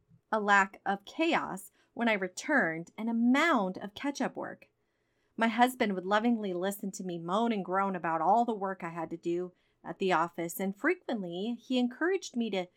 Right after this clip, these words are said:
quote, "get the rocks out of my backpack," as was his phrase. Time and again, I would tell him it wasn't possible, and I would reply with, "Well, you just don't understand. This is the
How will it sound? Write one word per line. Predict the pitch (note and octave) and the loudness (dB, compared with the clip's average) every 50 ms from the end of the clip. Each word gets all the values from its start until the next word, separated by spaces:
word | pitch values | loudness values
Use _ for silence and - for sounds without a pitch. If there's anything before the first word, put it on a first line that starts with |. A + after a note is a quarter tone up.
| _ _ _ _ _ | _ _ _ _ _
quote, | - - C4+ C4 C4 C4 - F#3 - | -4 0 2 2 2 0 -4 -10 -6
"get | - - D4 F4 - | -4 -2 -2 -2 -2
the | - D4+ | -4 -4
rocks | A3+ A3+ A3+ A#3 A#3 A3 - - - - _ - | -2 0 0 0 0 -2 -6 -12 -14 -14 _ -8
out | - F#3+ G#3 A#3 | -6 -4 -2 -2
of | B3+ A3+ | -2 -2
my | A3+ A3 G3+ F#3+ | -2 -2 -2 -2
backpack," | - E3+ E3+ G3+ G#3 - - - - - - _ _ _ - - | 0 0 -2 -2 -4 -8 -14 -14 -14 -16 -18 _ _ _ -20 -12
as | - F3 F#3 F3+ F3 | -8 -6 -6 -6 -6
was | E3 E3 E3 - | -8 -12 -10 -10
his | E3 D3 - | -10 -12 -12
phrase. | - - - - - G1+ - - - - _ _ _ _ _ _ _ _ _ _ _ _ _ _ - | -12 -12 -12 -12 -12 -14 -16 -18 -18 -20 _ _ _ _ _ _ _ _ _ _ _ _ _ _ -8
Time | - - A3 A3 A3+ A#3 | 0 4 6 6 6 6
and | A#3 A3+ A3 | 2 0 -2
again, | G3+ G3 G#3 G3 F#3 F3+ F3 | -2 0 0 0 0 0 -2
I | E3+ | -4
would | E3+ E3+ F3 E3 E3+ | -4 -4 -4 -6 -6
tell | - - A#3+ A3 A3 G#3+ | -6 -4 -2 0 0 0
him | F#3+ E3+ D#3+ | -2 -4 -4
it | - E3 D#3+ | -8 -8 -4
wasn't | E3+ G#3+ B3 C4 D#4 C#4+ C4 | 2 2 2 2 2 -2 -2
possible, | - - B3+ B3 C4+ C#4 C#4 - G#3+ F#3+ F3 E3 D#3 D3+ - _ _ _ _ - - | -2 0 2 2 2 2 -2 -4 -4 -2 -2 -4 -4 -6 -12 _ _ _ _ -10 -2
and | E3+ G3 | 2 2
I | G#3 A3+ | 2 2
would | G#3+ A#3 A3 G#3+ | 2 -2 -4 -4
reply | G#3+ G#3 - - B3 G#3 G#3 G#3+ | -4 -4 -4 -2 0 2 2 2
with, | G#3 F#3+ F#3 F3 F3 _ | 0 -2 -4 -4 -6 _
"Well, | - A3 A#3+ B3 C4 B3+ - _ _ _ _ _ - | -2 0 2 2 0 -2 -6 _ _ _ _ _ -6
you | A3+ A#3+ D#4+ G4+ G4+ | 0 2 2 2 2
just | A#4+ A#4 A4 - | 0 -6 -4 0
don't | - E4 E4 E4+ | 0 0 2 2
understand. | E4+ E4+ C#4+ C4 A#3+ - - - C#4 C#4 C#4 B3 F#3 D3+ - E3+ - - - | 0 -2 -2 -4 -4 -6 -4 -2 0 2 2 2 0 -2 -4 -10 -14 -8 -2
This | B3+ D4+ E4+ - F#4+ | 0 0 0 0 -2
is | F4+ - | -2 -2
the | C#4+ B3+ | -4 -6